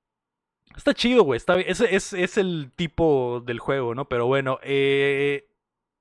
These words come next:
está bien, güey, estoy dentro. Lo único que me sorprende es que no hayan mostrado la fecha, simplemente dijeron otoño dos mil veintitrés.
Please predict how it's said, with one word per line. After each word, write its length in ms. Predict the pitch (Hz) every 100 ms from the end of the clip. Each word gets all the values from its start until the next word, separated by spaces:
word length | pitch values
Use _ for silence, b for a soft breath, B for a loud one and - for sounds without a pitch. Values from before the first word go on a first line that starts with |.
| _ _ _ -
está 200 | 196 220
bien, 220 | 202 196
güey, 160 | 117 -
estoy 240 | 135 175
dentro. 460 | 185 214 214 220 208
Lo 140 | 160 156
único 240 | 190 170
que 80 | 143
me 100 | 139
sorprende 400 | 143 131 147 160
es 60 |
que 120 | - 139
no 100 | 139
hayan 180 | 139
mostrado 380 | 131 117 143 131
la 80 | 123
fecha, 240 | 175 175
simplemente 440 | 156 131 123 127 127
dijeron 360 | 117 135 127
otoño 340 | 117 - 127 127
dos 140 | 113
mil 260 | 127 127 127
veintitrés. 600 | 123 117 175 196 208